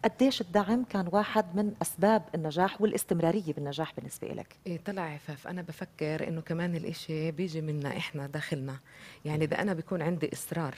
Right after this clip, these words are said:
Speaker 2: للمكان اللي أنا بدي أوصل له، أنا كمان بوفر،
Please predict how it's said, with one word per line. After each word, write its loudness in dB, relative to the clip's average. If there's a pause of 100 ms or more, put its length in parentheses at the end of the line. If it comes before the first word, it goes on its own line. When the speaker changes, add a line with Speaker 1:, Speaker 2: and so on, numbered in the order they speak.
(500)
Speaker 2:
للمكان 2
اللي 0
أنا 0
بدي -4
أوصل -4
له، -2 (460)
أنا 4
كمان 2
بوفر، 0